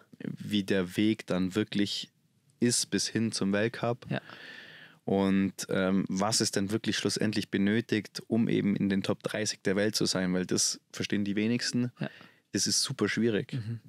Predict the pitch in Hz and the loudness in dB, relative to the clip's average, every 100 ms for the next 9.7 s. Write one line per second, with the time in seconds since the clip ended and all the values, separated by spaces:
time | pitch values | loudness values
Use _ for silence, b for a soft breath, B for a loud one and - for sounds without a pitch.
0 | - 98 - 95 110 139 - - 98 - | -6 -4 -2 0 2 2 0 0 -2 0
1 | 110 127 - 104 101 98 98 90 - 98 | 0 0 -2 0 2 2 0 -2 0 2
2 | 110 123 120 117 - 120 117 - _ _ | 4 2 4 2 2 -2 -4 -8 _ _
3 | _ _ _ _ _ _ - - 107 107 | _ _ _ _ _ _ -12 -4 -2 -2
4 | 101 - - 123 135 117 107 110 - - | -4 -6 -4 0 2 2 2 0 -2 -4
5 | - 107 - - - 120 - - - 92 | 0 0 0 -4 -2 -2 -2 -6 -2 -4
6 | - 92 95 - 127 127 123 B B B | -2 -4 -4 -6 -6 -4 -6 B B B
7 | B B B B B - 101 104 107 - | B B B B B -2 2 4 2 2
8 | 107 113 123 120 110 107 104 95 - 110 | 4 2 2 4 4 4 2 0 0 0
9 | 131 135 139 143 - - | 2 2 2 2 0 -4